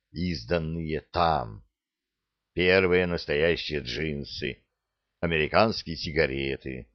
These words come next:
Учился Дима в английской спецшколе номер двадцать,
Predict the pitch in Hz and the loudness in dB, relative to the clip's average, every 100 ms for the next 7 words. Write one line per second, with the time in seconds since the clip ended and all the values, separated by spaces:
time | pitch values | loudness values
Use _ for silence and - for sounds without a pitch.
0 | _ _ _ _ _ _ _ _ - 190 | _ _ _ _ _ _ _ _ -6 2
1 | 165 135 127 113 117 117 110 120 147 160 | 2 4 4 4 2 2 4 2 0 -2
2 | - 98 - - 87 - - - 90 95 | 0 0 0 -2 -2 -2 -10 -2 4 4
3 | 113 123 110 127 117 78 101 98 73 - | 4 2 0 0 -2 0 2 4 2 -2
4 | - 69 - | -10 -10 -10